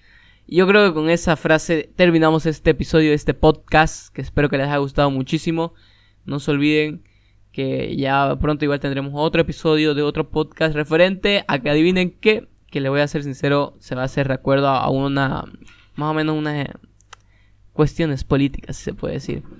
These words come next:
Espero que les haya gustado, espero que le hayan disfrutado y ahora sí, no se olviden que ya pronto estaremos con un nuevo episodio. Más pronto que tarde. <laughs> Espero que les haya gustado y ahora sí,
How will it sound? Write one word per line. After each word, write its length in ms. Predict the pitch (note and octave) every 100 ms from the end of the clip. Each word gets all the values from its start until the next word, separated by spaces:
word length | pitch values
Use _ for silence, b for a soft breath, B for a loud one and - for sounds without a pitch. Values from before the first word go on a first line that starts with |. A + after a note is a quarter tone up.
| B B
Espero 220 | - D#3+
que 80 | D3+
les 80 | D3
haya 80 | C#3+
gustado, 300 | C3+ E3 E3
espero 260 | D3+ D3+
que 100 | C#3+
le 80 | C#3
hayan 140 | C#3 C#3
disfrutado 520 | C3+ B2+ E3 E3 D#3
y 80 | D3+
ahora 180 | D3
sí, 400 | C#3 A3 A#3 - _ _ - - _ _ _ _ _ _ _ _ _ _ _
no 120 | C3+
se 100 | -
olviden 300 | C#3 D#3 D#3
que 100 | D3+
ya 120 | C#3
pronto 240 | C#3+ D3+ D3+
estaremos 340 | - C#3+ D3+
con 100 | C#3+
un 60 | C#3
nuevo 120 | D3
episodio. 640 | - - E3 E3 E3 - - _ _ _ _ _ _ - _ _ _ _ - _ _ _ _ _ _ _ _
Más 140 | C3+ C3+
pronto 260 | C3+ C#3
que 80 | -
tarde. 200 | - - - _
<laughs> 160 | _ -
Espero 1300 | - D#3 - C#3+ - G#3 A3+ G#3+ F3+ - _ B2+ C3+
que 60 |
les 80 | C3
haya 60 | C3
gustado 280 | C3+ E3+
y 40 | E3
ahora 140 | D3+
sí, 440 | - A3+ C4 -